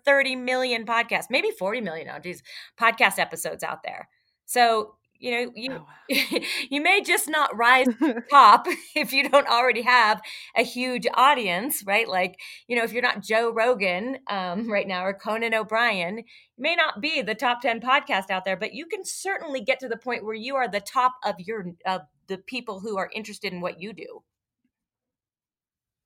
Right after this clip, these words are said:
Speaker 2: If podcasts create voice experiences, Alexa skills, for example, that is one place where they can rise to the top because there's so little competition. But
Speaker 1: Mm.
Speaker 2: other than that, you're right.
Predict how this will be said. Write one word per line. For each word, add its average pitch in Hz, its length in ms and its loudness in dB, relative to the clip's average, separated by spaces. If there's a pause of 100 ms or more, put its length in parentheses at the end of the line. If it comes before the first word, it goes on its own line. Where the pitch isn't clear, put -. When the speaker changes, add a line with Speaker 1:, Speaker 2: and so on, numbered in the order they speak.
(600)
Speaker 2:
If 240 200 -2
podcasts 196 960 -4
create 156 600 -4 (140)
voice 165 420 -4
experiences, 170 1040 -6 (1000)
Alexa 170 400 -2
skills, 151 320 -4
for 156 160 -8
example, 151 600 -6 (200)
that 170 220 2
is 220 140 -4
one 175 120 -4
place 175 240 -4
where 170 100 -4
they 151 140 -4
can 139 300 -8
rise 131 220 -8
to - 80 -20
the - 80 -12
top 135 240 -4
because 147 260 -12
there's 147 220 -12
so 151 240 -6
little 147 240 -6
competition. 139 760 -10 (120)
But 277 420 -6
Speaker 1:
Mm. 170 220 -12
Speaker 2:
other 202 260 -4
than 165 220 -6
that, 170 240 -2
you're 160 120 -8
right. 151 380 -2